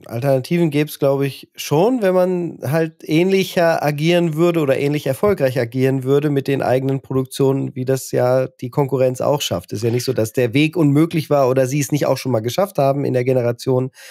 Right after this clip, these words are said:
zur Xbox dreihundertsechzig, als sie da innovativ waren im Online-Gaming und auch genügend exklusi-, exklusive Spiele hatte, hatten und gute Lizenzen.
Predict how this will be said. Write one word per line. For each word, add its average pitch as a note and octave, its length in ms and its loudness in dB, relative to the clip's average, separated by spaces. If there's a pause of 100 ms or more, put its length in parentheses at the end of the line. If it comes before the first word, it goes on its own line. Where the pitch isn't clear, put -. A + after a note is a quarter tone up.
(100)
zur D3+ 160 -2
Xbox C#3 440 -2
dreihundertsechzig, B2+ 760 0
als A#2+ 160 -2
sie B2+ 120 -4
da A#2 140 2
innovativ B2 680 -2
waren C#3 200 0
im A#2+ 200 -2
Online-Gaming C3+ 600 2
und A2 140 -2
auch A2+ 140 -2
genügend C3+ 440 -4
exklusi-, B2 640 -6
exklusive A#2 540 -8
Spiele C3 300 -2
hatte, A#2+ 280 -2 (280)
hatten C3+ 280 0
und A#2+ 240 -2
gute C#3+ 180 0
Lizenzen. A#2+ 640 -2